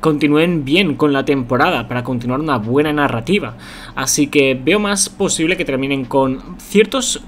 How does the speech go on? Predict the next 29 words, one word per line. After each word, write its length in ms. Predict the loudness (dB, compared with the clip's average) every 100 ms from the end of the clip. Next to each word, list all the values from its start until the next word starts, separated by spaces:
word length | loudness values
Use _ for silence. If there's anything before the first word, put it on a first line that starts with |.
| -2
ah, 220 | 0 2
eventos, 600 | 0 -2 -2 -4 -8 -14 -12
mm, 720 | -8 -6 -4 -4 -4 -6 -8
esta 320 | -4 -2 0
temporada 480 | 0 0 0 0 0
ya 220 | 0 -2
pronto, 400 | -2 -2 -2 -6 -8 -18 -20 -12
¿vale? 280 | -4 -2 -4 -8 -20 -20 -18
Ah, 420 | -4 0 0 -2 -2
pues 160 | -2 0
eso, 180 | -2
para 260 | 0 0 0
diciembre, 580 | -4 -4 -2 0 0 -4 -8 -2
y 140 | 0 2
que 300 | 4 6 4
en 140 | 2
cualquier 380 | 2 2 2 -2
caso 240 | -2 0
haya 160 | 0 2
algún 340 | 0 0 -2 2
evento 560 | 2 2 0 2 2
en 240 | 2 2 4
vivo 340 | 4 2 -4
final 440 | -4 -2 0 0 0
o 80 |
algún 360 | 0 0 -2 -4
tipo 260 | -4 0 0
de 280 | 0 -2
transición 760 | 0 0 0 -4 0 0 0